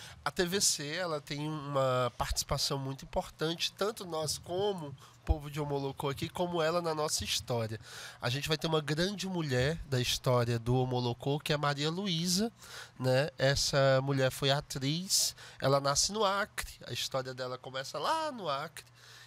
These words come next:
onde ela se conhece com um, o seu esposo lá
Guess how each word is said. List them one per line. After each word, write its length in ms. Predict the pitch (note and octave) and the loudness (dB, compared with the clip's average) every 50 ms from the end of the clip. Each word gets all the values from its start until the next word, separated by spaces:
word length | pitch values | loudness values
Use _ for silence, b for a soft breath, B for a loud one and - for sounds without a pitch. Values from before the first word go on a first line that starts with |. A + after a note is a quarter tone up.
| B - | B -6
onde 220 | D#3 D#3+ D#3+ C#3 D#3+ | -6 -6 -4 -2 -2
ela 120 | D3+ D#3 | -2 -2
se 140 | D3+ - - | -4 -6 -8
conhece 640 | - E3 D#3+ D#3 D3 C#3 C#3 C#3 C#3 - - D#3+ C#3+ | -8 -8 -6 -4 -2 -2 -2 -2 -2 -4 -4 -6 -6
com 180 | - - C#3+ C#3 C3+ C3+ C3 - - C3 B2+ - - | -4 -2 -2 0 0 -2 -2 -2 -2 -2 -2 -2 0
um, 300 | B2 B2 B2 A#2+ A#2+ A#2 | 2 2 4 6 6 6
o 80 | A#2 | 6
seu 180 | - - - D3 | 6 6 4 2
esposo 680 | D3 - - - - - C3+ C3+ D3 F3+ F#3 - - B B B B B B B B B | 4 4 2 4 4 6 6 6 4 4 2 2 0 B B B B B B B B B
lá 360 | - B2 B2+ A#2+ A#2+ C3+ F3 | 2 4 4 6 4 2 0